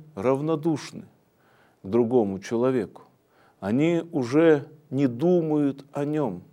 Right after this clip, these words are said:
они не чувствуют его, э, или её, они не переживают его трудности, неудобства, неудовлетворённость. Они, им он не очень интересен. Он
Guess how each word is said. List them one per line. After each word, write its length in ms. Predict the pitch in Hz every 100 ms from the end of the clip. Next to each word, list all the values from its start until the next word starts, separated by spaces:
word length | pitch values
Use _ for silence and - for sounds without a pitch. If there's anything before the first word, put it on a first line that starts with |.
| _ _ _ _ _ -
они 580 | 107 123 151 165 156 156
не 200 | 110 151
чувствуют 760 | - - 175 - - 113 110 110
его, 520 | 113 131 135 101 - _ _ _ _ _ _ -
э, 140 | 95 -
или 220 | 120 98
её, 400 | 90 90 101 107 101 _ _ _
они 360 | 101 120 165 165
не 220 | 127 135
переживают 1120 | 151 165 156 151 156 151 175 156 110 101 - _ _ _ _
его 640 | 104 131 107 135 147 131 - - _ -
трудности, 840 | 127 151 123 120 - - 110 98 - _ _ -
неудобства, 1000 | 113 117 92 85 143 - - - 117 107 _ _ _ -
неудовлетворённость. 1300 | 107 107 110 110 - 98 95 131 139 127 107 - - _ _ _ _ -
Они, 600 | 101 113 156 185 175 180 - _ -
им 340 | 123 139 170
он 140 | 175
не 80 | 180
очень 260 | 175 - 170
интересен. 480 | 165 170 156 - -
Он 300 | 147 165